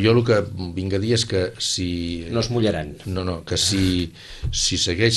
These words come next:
Speaker 1: sent... o sigui, si aquí a les eleccions, diguem, no passa res substancial i no s'ocasiona, mm, el primer que hauria de passar, i hauríem d'apostar per això, és que hi hagués un diàleg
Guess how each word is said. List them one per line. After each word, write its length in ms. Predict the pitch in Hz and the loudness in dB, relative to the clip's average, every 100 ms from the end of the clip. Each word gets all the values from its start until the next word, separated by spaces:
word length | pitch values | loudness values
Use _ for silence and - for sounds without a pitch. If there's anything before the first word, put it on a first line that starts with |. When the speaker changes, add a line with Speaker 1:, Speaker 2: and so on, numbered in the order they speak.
| - | 2
Speaker 1:
sent... 420 | 104 98 95 90 | 2 2 0 -4
o 40 | 92 | -4
sigui, 360 | 98 92 92 | -2 -2 -2
si 380 | 95 - 92 90 | -6 -2 0 0
aquí 160 | 87 107 | -2 -2
a 160 | 110 101 | -2 -2
les 160 | 98 | -2
eleccions, 560 | 95 92 - 85 80 - - - - | -2 -2 -4 -6 -6 -10 -16 -20 -12
diguem, 300 | 85 87 82 - | -6 -6 -8 -10
no 240 | 92 85 | -8 -8
passa 340 | 80 87 - 85 | -4 -4 -4 -4
res 200 | 87 82 | -2 -4
substancial 640 | 85 - 85 - 73 73 - - - - - - - | -4 -6 -4 -4 -6 -12 -18 -20 -20 -20 -8 -2 -2
i 280 | 107 98 90 95 | 0 0 0 -2
no 280 | 95 95 | -2 0
s'ocasiona, 1300 | 90 - 92 90 87 85 90 82 90 87 85 80 76 76 - - _ - - | 0 0 2 0 -2 -2 -4 0 0 0 -2 -6 -8 -12 -20 -20 _ -20 -14
mm, 360 | 90 85 82 80 | -12 -10 -10 -10
el 60 | |
primer 260 | 80 78 82 | -12 -10 -8
que 120 | 87 | -8
hauria 340 | 82 87 80 80 | -8 -6 -6 -6
de 100 | 80 | -6
passar, 460 | 87 - 123 92 | -4 0 0 -2
i 60 | 80 | -6
hauríem 300 | 78 80 80 | -8 -6 -6
d'apostar 360 | 80 87 - 80 | -6 -6 -6 -6
per 120 | 82 | -4
això, 200 | - 92 | -2 0
és 120 | 95 | 0
que 80 | 95 | -2
hi 40 | 82 | -2
hagués 100 | 82 | -4
un 120 | 85 | -6
diàleg 400 | 80 80 82 76 | -6 -4 -4 -6